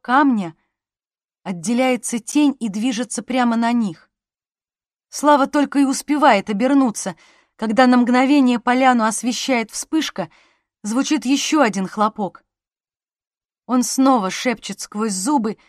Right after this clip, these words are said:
и медленно съезжает вниз, придерживаясь руками за распахнутую дверцу багажника. В этот момент Настя верит в сатану.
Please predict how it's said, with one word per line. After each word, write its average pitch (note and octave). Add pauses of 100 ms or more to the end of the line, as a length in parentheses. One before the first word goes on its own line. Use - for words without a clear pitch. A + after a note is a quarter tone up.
(340)
и A3
медленно A#3+
съезжает A#3
вниз, A#3+ (460)
придерживаясь A3
руками A3+
за G#3
распахнутую G#3
дверцу G3+
багажника. F3+ (1200)
В E3
этот A3+
момент B3
Настя A3+
верит G3
в -
сатану. F3+